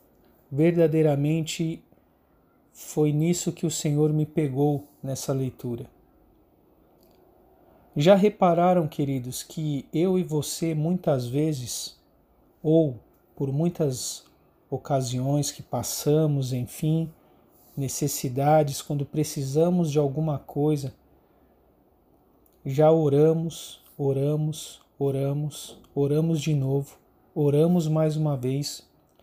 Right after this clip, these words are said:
e parece que nada acontece? E aí o Espírito Santo de Deus falava ao meu coração: "Ei,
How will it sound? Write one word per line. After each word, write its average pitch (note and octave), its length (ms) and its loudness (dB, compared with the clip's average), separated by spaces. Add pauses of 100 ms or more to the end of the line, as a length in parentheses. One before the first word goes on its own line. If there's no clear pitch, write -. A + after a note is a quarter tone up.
(140)
e D3 80 -2
parece D3 540 0
que - 180 -6
nada D3 500 -2
acontece? C#3 880 -6 (1500)
E D3 120 2
aí C#3+ 180 6
o E3 100 2
Espírito E3+ 640 -2
Santo E3+ 420 -2
de C#3+ 140 -4
Deus D#3+ 260 0
falava D#3 400 2
ao D3+ 100 2
meu D#3 200 -2
coração: D#3 760 -4 (1300)
"Ei, D#3 340 2